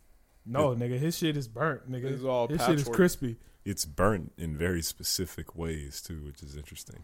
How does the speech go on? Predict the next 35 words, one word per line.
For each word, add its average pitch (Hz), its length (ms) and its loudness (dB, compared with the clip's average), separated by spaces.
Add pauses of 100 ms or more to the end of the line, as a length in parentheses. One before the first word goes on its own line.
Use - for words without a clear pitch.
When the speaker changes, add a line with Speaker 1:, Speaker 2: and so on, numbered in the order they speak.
(100)
Speaker 1:
He's 110 180 -6
trying 117 280 -4
to 135 60 -2
hide 113 400 -8
his 143 160 -2
appearance. 190 840 2 (540)
Speaker 2:
You 98 100 0
think 104 220 4
he 110 160 4
burned 90 280 4
it 90 100 6
himself? 87 480 0 (140)
Speaker 1:
Yeah. 175 300 -2 (580)
Speaker 2:
I 92 60 -4
think 90 240 0
Endeavor 76 400 -2
probably 71 300 -4
fucked 73 340 -6
him 71 120 -8
up 71 120 -10 (200)
somehow. 71 420 -12
Speaker 1:
Nah, 123 180 -4
I 135 60 0
think 135 180 -4
he 127 100 -6
burned 117 280 -4
himself. 107 420 -10 (760)
Speaker 2:
Huh. 71 160 -12 (1200)
Speaker 1:
Yeah. 117 240 -4 (840)
Speaker 2:
Man, 69 380 -8
I 104 140 10
don't 95 160 6
know, 78 160 2
but 87 180 0
I, 82 180 4